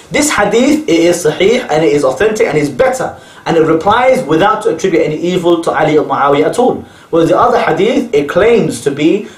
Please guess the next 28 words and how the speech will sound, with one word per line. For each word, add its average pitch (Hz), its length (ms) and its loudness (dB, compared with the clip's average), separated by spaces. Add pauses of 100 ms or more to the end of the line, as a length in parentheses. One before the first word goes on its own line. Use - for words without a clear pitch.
accusing 170 440 -2
them 147 120 -2
of 135 120 -8
kufr 147 280 -2
dun 139 180 -4
kufr, 226 320 0 (280)
which 123 200 -8
is 117 140 -12
wrong. 143 300 -2 (200)
And, 160 320 -8 (240)
uh, 117 480 -4
neither 147 360 -2
of 117 120 -4
them, 123 240 -8 (400)
you 117 80 -10
know, 143 400 -4
it 139 160 -6
was, 151 420 -2 (320)
uh, 123 180 -6
were 120 100 -6
committing 135 320 -10
any 123 120 -10
kind 127 160 -8
of 117 60 -12
sin 131 240 -10
at - 180 -12
all, 120 180 -6 (260)
whatsoever. 110 420 -8